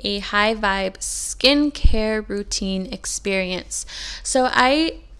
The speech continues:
mentioned this in my latest YouTube video, which I am working on a new video,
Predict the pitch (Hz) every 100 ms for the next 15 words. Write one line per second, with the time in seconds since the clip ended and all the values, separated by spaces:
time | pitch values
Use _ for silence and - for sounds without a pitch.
0 | - 226 233 240 240 262 247 220 208 -
1 | - 214 208 196 190 190 185 - 196 196
2 | 190 202 - 190 - 190 190 185 185 185
3 | 196 196 - 202 202 196 196 156 220 233
4 | 233 233 233 233 226 226 226